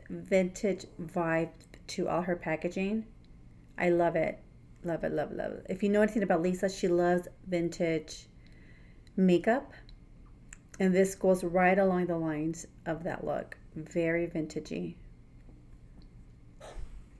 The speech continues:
You have to see this. I don't know if other lips, other brands do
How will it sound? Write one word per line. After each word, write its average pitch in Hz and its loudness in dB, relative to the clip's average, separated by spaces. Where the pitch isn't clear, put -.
You 180 0
have 175 -4
to 156 -6
see - -10
this. - -10
I 220 8
don't 320 2
know 302 6
if 247 -2
other 220 4
lips, 196 0
other 202 4
brands 185 0
do 180 2